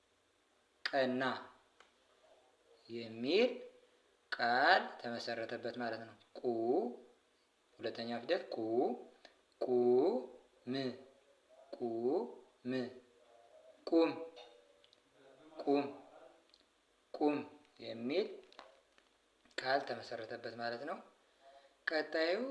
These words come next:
ሶስተኛው ፊደል ቂ ነው። ቂ፣ ጣ፣ ቂ፣ ጣ፣ ቂጣ፣ ቂጣ።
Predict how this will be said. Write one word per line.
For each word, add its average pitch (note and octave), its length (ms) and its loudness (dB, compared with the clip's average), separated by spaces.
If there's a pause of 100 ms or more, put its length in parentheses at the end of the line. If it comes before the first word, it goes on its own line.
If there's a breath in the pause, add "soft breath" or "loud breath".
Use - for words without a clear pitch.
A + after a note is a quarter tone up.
(600)
ሶስተኛው C3+ 540 -4
ፊደል D3 300 4
ቂ D3 260 0
ነው። C#3+ 160 0 (640)
ቂ፣ - 40 -10 (1160)
ጣ፣ - 40 -6 (960)
ቂ፣ - 80 -14 (1160)
ጣ፣ - 80 -10 (1160)
ቂጣ፣ D3 300 0 (1500)
ቂጣ። C#3+ 300 -2